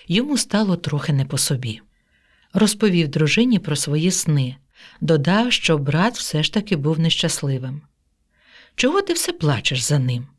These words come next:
Алкоголік, загнав у домовину дружину, залишив дитину сиротою. Чимало ти за ним доглядав, чимало сидів у лікарнях, скільки разів він тебе виганяв. Та ти йому ніколи не був потрібний, а ти тепер маєшся».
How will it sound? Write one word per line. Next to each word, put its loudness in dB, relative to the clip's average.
Алкоголік, 0
загнав 2
у 0
домовину 2
дружину, 2
залишив 2
дитину 0
сиротою. -2
Чимало 2
ти -10
за 2
ним 4
доглядав, 0
чимало 0
сидів -2
у 2
лікарнях, 0
скільки -2
разів 0
він 2
тебе 2
виганяв. 0
Та 0
ти -2
йому 2
ніколи 2
не -2
був -4
потрібний, 0
а -2
ти -2
тепер 0
маєшся». 0